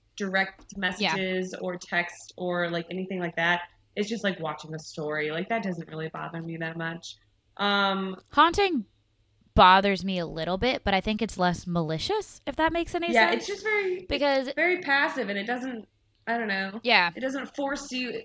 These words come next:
Speaker 1: to
Speaker 2: The,
Speaker 1: look
Speaker 2: it's
Speaker 1: at it like a, a text would,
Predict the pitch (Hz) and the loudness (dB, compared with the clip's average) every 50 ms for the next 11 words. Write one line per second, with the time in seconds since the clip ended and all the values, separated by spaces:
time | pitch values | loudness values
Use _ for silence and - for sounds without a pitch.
0 | - _ _ - 190 202 196 185 - - - 202 185 175 175 175 175 - - 180 | -14 _ _ -2 -2 -2 0 0 0 0 2 4 4 4 4 4 2 0 0 0
1 | 180 170 185 196 - - - - - - - - 185 185 185 - - 196 196 - | 0 0 -2 -4 -6 -10 -16 -20 -20 -16 -6 -4 -4 -4 -4 -2 -2 -2 -2 -4
2 | - - - 170 170 165 165 170 175 190 202 | -8 -12 -8 -6 -4 -4 -4 -4 -6 -6 -8